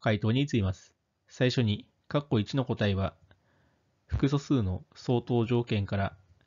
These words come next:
AイコールC、BイコールD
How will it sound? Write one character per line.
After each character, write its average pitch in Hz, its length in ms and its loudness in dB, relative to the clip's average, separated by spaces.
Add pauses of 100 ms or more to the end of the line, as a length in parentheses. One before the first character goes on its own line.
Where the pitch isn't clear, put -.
(760)
A 123 200 4
イ 113 120 2
コ - 200 -4
ー - 20 2
ル 98 100 0
C、 98 320 -2 (280)
B 123 320 2
イ 110 40 -6
コ 107 200 -4
ー - 20 2
ル 95 100 0
D 104 300 -2